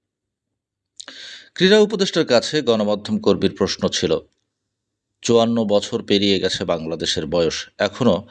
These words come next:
আমরা অলিম্পিক্সে গিয়ে মূল প্রতিযোগিতা দূ-, দূরের কথা বাদ পড়ি হিটে। গেল পনেরো বছরে বাংলাদেশের ফুটবল নিয়ে অনেক বড় বড় কথা আর স্বপ্ন ছাড়া কিছুই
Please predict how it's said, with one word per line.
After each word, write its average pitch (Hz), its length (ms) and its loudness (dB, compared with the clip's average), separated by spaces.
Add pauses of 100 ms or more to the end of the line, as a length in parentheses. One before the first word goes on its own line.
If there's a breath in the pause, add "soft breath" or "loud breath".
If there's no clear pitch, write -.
(320 loud breath)
আমরা 98 280 2
অলিম্পিক্সে 101 800 -2
গিয়ে 95 520 -2
মূল 110 300 2
প্রতিযোগিতা 104 720 0
দূ-, 92 280 -2 (120)
দূরের 104 280 2
কথা 98 520 -6 (200)
বাদ 98 220 2 (100)
পড়ি 101 180 2
হিটে। 98 440 -2 (720 soft breath)
গেল 120 160 2
পনেরো 143 420 2
বছরে 92 400 2
বাংলাদেশের 101 580 0
ফুটবল 110 460 0
নিয়ে 120 280 2
অনেক 104 400 0
বড় 101 220 2
বড় 120 200 2 (520 soft breath)
কথা 107 400 2
আর 82 160 -2
স্বপ্ন - 440 -2
ছাড়া 95 420 -2 (540 soft breath)
কিছুই 113 480 0